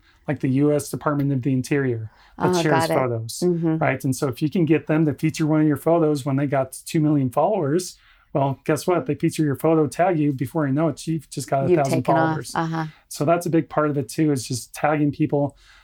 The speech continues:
Speaker 1: Uh, I've also told people, like, figure out who the moderators are of these, uh, feature accounts. The moderators are the ones that choose the photos that they post. Figure out who they are, talk to 'em, like,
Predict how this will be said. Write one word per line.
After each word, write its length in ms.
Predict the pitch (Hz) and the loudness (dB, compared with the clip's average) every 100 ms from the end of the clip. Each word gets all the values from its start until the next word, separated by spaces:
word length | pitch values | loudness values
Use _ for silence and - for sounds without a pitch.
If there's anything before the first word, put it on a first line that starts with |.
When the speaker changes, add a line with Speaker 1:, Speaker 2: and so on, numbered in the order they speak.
| _ - | _ -8
Speaker 1:
Uh, 80 | 156 | -4
I've 260 | 156 151 147 | -2 0 0
also 240 | 147 160 | 0 -2
told 240 | 127 156 139 | -2 -4 -2
people, 240 | 147 143 | -2 0
like, 280 | 139 127 - - | -2 -2 -6 -4
figure 240 | 165 180 | 0 2
out 160 | 196 190 | 2 2
who 40 | 180 | 2
the 80 | |
moderators 720 | 143 139 165 151 131 127 127 135 | 2 2 2 2 0 0 0 0
are 220 | 135 147 | -2 -2
of 260 | 165 156 143 | -2 -2 0
these, 440 | 139 131 - - | 0 0 -4 -8
uh, 140 | 147 | -8
feature 280 | 127 214 - | -2 -2 0
accounts. 460 | - - 143 - - | -2 -2 -2 -4 -6
The 100 | 147 | -2
moderators 840 | 139 143 143 139 135 135 131 - | 2 2 2 2 0 0 -2 -2
are 100 | 135 | -4
the 80 | 127 | -2
ones 200 | 135 131 | -2 -2
that 140 | 123 | -6
choose 260 | - 170 170 | 0 0 0
the 60 | |
photos 480 | 127 131 120 131 139 | -4 -4 -4 -6 -6
that 140 | - 131 | -8 -6
they 100 | 135 | -8
post. 420 | - 139 147 - _ - - | -8 -8 -10 -14 _ -20 -4
Figure 240 | 185 165 | 2 4
out 220 | 170 180 147 | 4 2 2
who 80 | |
they 160 | 170 151 | 2 4
are, 280 | 151 196 190 _ _ _ _ | 4 2 -2 _ _ _ _
talk 260 | - 143 143 | -2 0 0
to 140 | 175 190 | 0 2
'em, 140 | 208 | 2
like, 340 | 147 131 156 | 2 0 -2